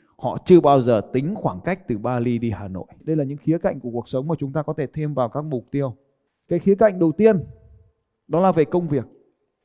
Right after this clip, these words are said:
Hôm nay có rất nhiều người trẻ tuổi đây. Vậy thì trong cái công việc, bạn cần đặt ra các cái mục tiêu gì? Mục tiêu thăng tiến, mục tiêu nghề nghiệp, mục tiêu lãnh đạo, mục tiêu chuyên môn. Đó là các cái mục tiêu.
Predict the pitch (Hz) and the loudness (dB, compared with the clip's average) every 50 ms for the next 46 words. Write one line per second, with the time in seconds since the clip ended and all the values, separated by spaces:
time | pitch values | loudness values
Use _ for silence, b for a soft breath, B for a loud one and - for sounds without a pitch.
0 | _ _ _ _ _ _ _ _ _ _ _ _ _ _ _ _ _ _ _ _ | _ _ _ _ _ _ _ _ _ _ _ _ _ _ _ _ _ _ _ _
1 | 147 147 156 156 156 165 165 196 190 180 156 139 127 120 - 131 107 - - 123 | -6 -4 -2 -2 -2 0 -2 -2 -2 -2 -2 -2 -2 -4 -4 -6 -6 -4 -4 -4
2 | 104 101 107 127 127 123 _ - 151 175 175 190 180 - 233 233 220 226 233 - | -2 -2 -4 -4 -6 -6 _ -2 0 0 0 0 2 2 2 2 2 0 0 0
3 | 240 233 220 196 208 202 151 - - - _ _ _ _ _ _ _ - 151 151 | 0 0 2 4 6 6 6 6 2 -8 _ _ _ _ _ _ _ -6 -6 -4
4 | 151 - 160 151 151 151 143 - 180 185 175 208 196 214 214 202 180 - - - | -2 -2 -2 0 0 -2 0 0 -4 -4 -4 -4 -4 -2 0 0 0 -2 0 6
5 | 196 202 190 185 - 175 165 127 104 - - - _ _ _ _ _ _ _ _ | 8 8 8 8 8 6 4 2 2 -2 -10 -20 _ _ _ _ _ _ _ _
6 | _ _ _ _ _ 160 151 - - 180 175 175 - 190 202 196 - - 165 160 | _ _ _ _ _ -8 -4 0 0 0 0 2 0 -2 -2 -2 0 2 2 2
7 | 160 185 233 269 269 - 156 135 - - 175 175 170 165 151 135 127 127 127 131 | 2 2 -2 -6 -6 -6 -6 -4 0 2 2 2 2 2 -2 -2 -4 -4 -4 -2
8 | 135 131 120 - - _ _ _ - 127 - - 165 160 160 151 151 180 208 202 | -2 -2 -4 -6 -12 _ _ _ -10 -10 -4 -2 0 0 2 0 -2 -2 -2 -2
9 | 180 156 120 76 - _ _ _ _ _ _ _ _ _ 143 143 131 - 180 170 | -2 -4 -4 -8 -12 _ _ _ _ _ _ _ _ _ -12 -8 -2 0 0 0
10 | 175 196 190 180 180 185 202 202 180 127 - - _ _ _ _ _ _ _ _ | 0 0 -2 0 0 0 0 0 0 -2 -6 -12 _ _ _ _ _ _ _ _
11 | _ _ _ _ _ _ _ _ _ _ _ _ _ _ _ _ - 127 139 160 | _ _ _ _ _ _ _ _ _ _ _ _ _ _ _ _ -10 -8 -6 -6
12 | 143 - 165 - 190 180 170 139 - - 165 165 156 135 - | -6 -6 -6 -6 -6 -4 -4 -6 -2 2 2 4 4 2 -2